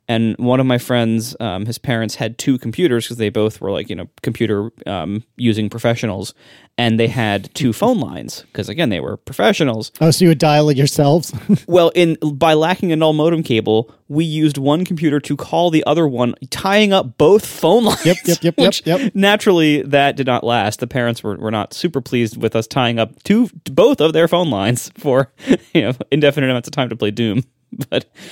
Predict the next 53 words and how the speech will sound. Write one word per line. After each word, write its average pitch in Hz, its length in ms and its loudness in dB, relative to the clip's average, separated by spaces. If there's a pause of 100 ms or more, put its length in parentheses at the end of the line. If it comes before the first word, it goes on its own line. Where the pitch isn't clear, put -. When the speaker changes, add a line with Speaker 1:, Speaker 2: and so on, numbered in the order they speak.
(220)
Speaker 1:
man, 113 260 0
that 123 220 2 (520)
we, 170 260 -2
we 214 140 2
do 269 140 6
have 190 200 2
it 135 60 2
a 135 40 4
lot 120 260 -2
better 104 200 0
today, 90 520 -4 (220)
but 165 300 2 (180)
those 131 320 2
times 110 360 -2
were 101 120 -2
very 80 240 -6
fun - 200 -12
as - 100 -12
well. - 360 -10
<laughs> - 40 -20 (300)
Speaker 2:
Yeah, 123 200 -4
it, 151 220 -6
it's 190 160 -4
funny 302 160 2
you 220 60 4
bring 165 120 4
that 151 100 6
up 143 100 2
'cause - 160 0
we 202 160 2
had 175 200 2
two 143 140 2
phone 127 220 0
lines 117 280 -4
for 120 220 -2
most 127 400 -2
of - 40 -10
my 117 100 -4
childhood, 113 440 -4
which 117 240 -6
made 139 280 0
us 123 360 -4 (120)
f-, - 180 -16 (100)
pretty - 640 0
spoiled. 113 600 -2
And 147 180 -4
the 160 60 2
reason 220 180 0
we 139 80 0
had 190 240 -2
it 185 40 2
was 143 140 -2
because, 143 380 0